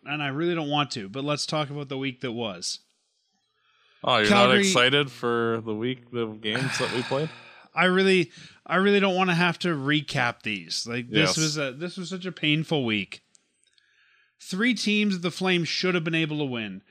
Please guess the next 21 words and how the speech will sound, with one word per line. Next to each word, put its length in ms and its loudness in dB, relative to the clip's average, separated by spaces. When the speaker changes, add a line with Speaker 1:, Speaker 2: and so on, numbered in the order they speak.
Speaker 1:
Three 340 0
games 440 2
that 100 -10
the 120 -4
Flames 460 -6
needed 440 2
to 100 -4
win, 320 -2
I 140 -2
would 160 -2
say, 240 -2
before 580 -4
we 220 -2
go 240 0
into 240 -2
the 220 -2
All-Star 480 -4
break. 300 -4
Three 280 -4
games 400 2
that 220 -4